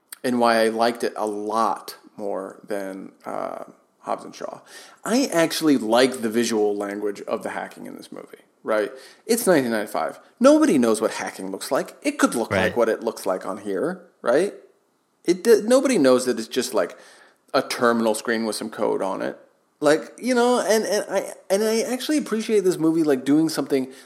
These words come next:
Speaker 1: like, I said this, I think, last week, where, you know, films are, are, are audio visual experiences. And so, like,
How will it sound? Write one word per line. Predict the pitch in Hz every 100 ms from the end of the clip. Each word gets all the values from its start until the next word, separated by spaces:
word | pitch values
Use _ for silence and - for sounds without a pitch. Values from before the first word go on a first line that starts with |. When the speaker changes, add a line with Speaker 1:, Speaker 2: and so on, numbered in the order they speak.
| -
Speaker 1:
like, | 202 208 - - _ _ _
I | 135
said | - 214 233
this, | 233
I | 139
think, | 123 156 139
last | 117 113 -
week, | 120 -
where, | 117 101 - - _ _ _ _ _ _ _ _ _ _ _ -
you | 302
know, | 175 190 - -
films | - 220 269 254
are, | 196 185
are, | 135 147 -
are | 139 -
audio | 135 143 147 143
visual | 123 135 131 123 117
experiences. | 110 - 85 71 - - - _ _ _ _ _ _ _ _ _ _ _ - -
And | 151
so, | 170
like, | 170